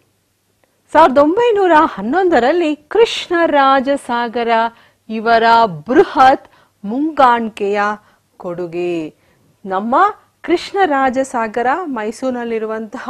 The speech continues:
ಬೃಹತ್ ಅಣೆಕಟ್ಟನ್ನ ಇವರ ಒಂದು ಕಾಣ್ಕೆ, ಇವರ ಕೊಡುಗೆಯಲ್ಲಿ ಮುಂಚೂಣಿಯಲ್ಲಿ ನಮ್ಮ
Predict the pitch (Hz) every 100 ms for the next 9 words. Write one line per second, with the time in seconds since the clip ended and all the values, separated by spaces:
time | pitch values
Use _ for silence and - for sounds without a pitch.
0 | 254 180 226 240 233 339 370 _ 190 202
1 | 202 208 - 208 226 349 403 _ _ -
2 | 220 247 359 427 - _ 220 294 294 277
3 | - _ - 320 381 415 - 247 214 180
4 | 190 220 294 277 - 269 370 381 330 285
5 | 330 311 254 220 294 339 - 285 262 240
6 | 220 330 277 285 _ _ - 254 320